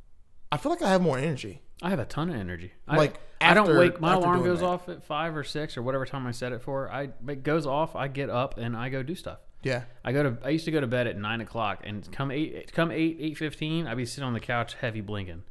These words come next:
Speaker 1: Yeah.
Speaker 2: Just forcing myself to stay awake till nine. My alarm would go off at five or six or whatever, and I would be a miserable cunt for, like, an hour.
Speaker 1: <laughs> Yeah.
Speaker 2: But,
Speaker 1: That's, that's
Speaker 2: but,
Speaker 1: me
Speaker 2: like,
Speaker 1: every
Speaker 2: now
Speaker 1: day.
Speaker 2: on keto, I, I don't even, it's like, I sleep less. I have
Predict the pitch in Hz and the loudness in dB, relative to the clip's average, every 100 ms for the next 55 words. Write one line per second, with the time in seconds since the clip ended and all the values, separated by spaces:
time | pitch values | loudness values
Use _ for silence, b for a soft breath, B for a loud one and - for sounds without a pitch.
0 | - 143 120 127 - - 147 120 123 104 | -6 0 0 -2 -4 0 0 0 -2 -2
1 | - 101 - - 107 104 98 98 95 104 | -2 -6 -6 -6 -4 -4 -6 -6 -6 -6
2 | 95 92 - - - - 113 117 123 127 | -6 -8 -12 -20 -14 -4 0 2 2 2
3 | 117 113 110 - 110 107 101 - 104 - | 2 2 0 -4 -4 -2 -4 -6 -8 -8
4 | 98 95 107 101 98 95 - - - - | -8 -4 -4 -4 -4 -8 -12 -16 -16 -16
5 | - - - 110 113 117 101 107 101 104 | -18 -16 -8 -4 -2 -2 -2 -4 -2 -2
6 | 104 113 117 113 107 - 107 95 - 92 | -2 -2 -2 -2 -4 -4 -6 -4 -8 -8
7 | 95 101 98 98 82 95 - - 156 131 | -8 -10 -8 -8 -8 -10 2 6 6 6
8 | - b b b b b - 139 135 - | 0 b b b b b 0 2 2 -2
9 | 143 156 151 120 156 175 156 160 185 175 | -2 2 2 2 4 4 2 0 2 4
10 | 175 143 - - 175 180 170 147 - 120 | 2 0 -8 -4 0 2 0 -2 -8 -10
11 | 135 120 - - 120 - 143 160 135 104 | -6 -6 -6 -8 -6 -4 -2 -2 -2 -2
12 | 113 - - 110 117 | -2 -8 -16 -8 -8